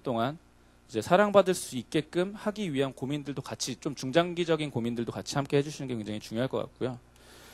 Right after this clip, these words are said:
뭐 더 중요한 것은 항상 그것을 유지하기 위한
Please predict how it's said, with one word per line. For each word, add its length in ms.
뭐 100
더 160
중요한 440
것은 240
항상 400
그것을 320
유지하기 460
위한 420